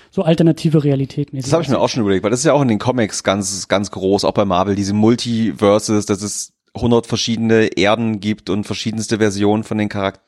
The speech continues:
Speaker 2: von den Charakteren.
Speaker 1: Theoretisch machst du das Tor so weit wie möglich auf. Ähm, gut, das war damals vielleicht noch nicht absehbar, aber auch in diese Version kriegst du die X-Men irgendwie noch reingedrückt. So,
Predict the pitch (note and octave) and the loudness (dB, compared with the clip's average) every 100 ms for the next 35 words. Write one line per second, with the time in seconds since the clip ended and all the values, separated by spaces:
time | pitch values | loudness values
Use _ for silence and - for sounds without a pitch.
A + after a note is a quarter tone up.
0 | - A#2 G#2+ G#2 - G2+ G#2 A2+ A2+ - | -14 -8 -4 -4 -2 -2 0 -2 -2 -4
1 | - E3+ F#3+ F3+ - F#3 - F3 - - | -2 2 2 0 0 0 0 -4 -2 0
2 | F3+ E3+ E3+ F3+ E3 E3+ F3+ E3 E3 D#3+ | 0 2 2 2 2 2 0 -2 2 2
3 | F3 - G3 - D#3 D3+ D3+ D3 D#3 D3 | 2 -2 -6 2 2 4 0 -2 -6 -4
4 | C#3+ D3 D3+ D3 D#3 - C#3+ - E3+ - | 0 4 4 2 0 0 -2 -2 -4 0
5 | D#3 D#3 D#3 D3 D3 D3+ - D3 D3+ D#3 | 2 2 2 0 -4 -2 0 2 4 4
6 | D#3 D3+ D3+ - - D3+ E3+ - F#3 F3 | 4 2 0 -4 -8 -6 -6 -2 0 2
7 | E3 F3 E3 E3 E3+ E3+ D#3 F3 - - | 2 0 0 2 0 0 -2 -6 -8 -18
8 | - - - E3+ E3 E3+ | -20 -20 -8 -2 0 0